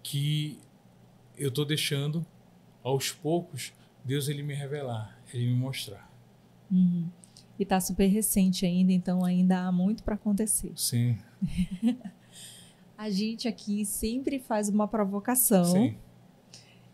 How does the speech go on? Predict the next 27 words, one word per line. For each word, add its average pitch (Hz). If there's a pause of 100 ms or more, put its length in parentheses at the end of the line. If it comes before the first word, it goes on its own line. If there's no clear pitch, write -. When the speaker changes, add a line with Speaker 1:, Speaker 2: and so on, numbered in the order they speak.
(260)
Speaker 2:
Já 175
assistiu, 185
então 202
<laughs> 285
já 214
deve 220
ter. 277 (280)
Eu 180
brinco, 185
quem 220
já 240
assistiu 220
já 202
tem 208
que 220
saber 226
responder. 180 (600)
É, 180
a -
provocação 233
é, 170
"Deus 190
existe 226
e -
eu 226
posso 220
provar." 175